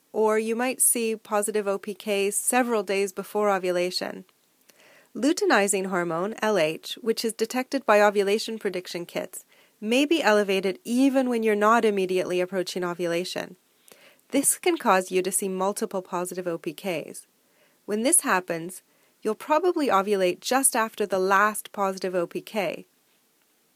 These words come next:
if you continue to use the kit, though this may occur in anovulatory cycles as well. Nonetheless, you should treat any positive O P K reading as meaning that you might be about to ovulate.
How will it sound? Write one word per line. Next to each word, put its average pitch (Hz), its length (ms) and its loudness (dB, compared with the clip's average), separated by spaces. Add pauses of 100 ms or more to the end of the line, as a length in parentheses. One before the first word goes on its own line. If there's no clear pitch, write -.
(160)
if - 180 -4
you 185 80 0
continue 190 440 0
to 165 100 -6
use 170 240 -4
the 143 100 -10
kit, - 380 -4 (400)
though 208 100 6
this 240 240 2
may 269 360 2
occur 294 260 0
in 180 140 2
anovulatory 190 960 -2
cycles 180 400 -6
as 165 180 -8
well. 190 380 -2 (640)
Nonetheless, 233 720 0 (280)
you 214 180 -4
should 294 220 -4
treat - 280 -2
any 277 320 2
positive 220 460 2
O 196 140 0
P 208 120 -4
K 220 280 0
reading 175 340 0
as 175 160 -8
meaning 196 320 -2
that 180 120 -2
you 185 180 -6
might 196 260 -2
be 190 140 -8
about 175 260 -6
to - 140 -10
ovulate. 175 540 -4